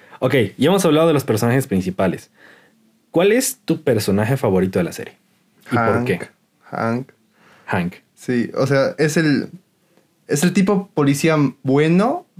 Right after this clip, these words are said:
Speaker 2: pero que tiene su actitud de badass, ubicas.
Speaker 1: Ujú.
Speaker 2: Y es el típico policía de que tú tratas de hacer todo lo que es correcto más allá de que pueda dañar a la gente alrededor tuyo. Es como que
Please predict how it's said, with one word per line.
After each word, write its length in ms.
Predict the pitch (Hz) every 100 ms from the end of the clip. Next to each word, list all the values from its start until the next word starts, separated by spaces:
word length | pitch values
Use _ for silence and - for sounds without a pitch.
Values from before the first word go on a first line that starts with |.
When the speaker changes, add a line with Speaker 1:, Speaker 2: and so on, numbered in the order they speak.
| -
Speaker 2:
pero 400 | - 131 127 123
que 120 | - 123
tiene 240 | 143 147
su 100 | 147
actitud 320 | 120 _ 127
de 100 | 120
badass, 500 | 110 113 113 107 110
ubicas. 500 | - - - - - _
Speaker 1:
Ujú. 300 | 113 95 104 139 - -
Speaker 2:
Y 220 | 131 127
es 160 | 131 139
el 260 | 135 120 - _
típico 720 | - 147 151 143 - 127 123
policía 500 | 117 123 120 - 139
de 160 | 131 120
que 360 | 120 110 101 - _ _ _ _ _ _
tú 380 | 143 139 143 139
tratas 520 | 147 139 143 139 - -
de 80 | 165
hacer 260 | - 131
todo 300 | 131 - 143
lo 140 | 139 131
que 80 | 135
es 100 | -
correcto 540 | 135 123 135 139 160
más 200 | 147 135
allá 120 | 131
de 100 | 127
que 120 | 127
pueda 220 | 120 127 123
dañar 280 | 113 117 117
a 40 |
la 100 | 110
gente 220 | 120 117
alrededor 440 | 110 110 104 107 110
tuyo. 340 | 110 98 131 _ - _ _ _ - -
Es 220 | 127 127
como 440 | - 120 113 113
que 460 | 110 110 107 98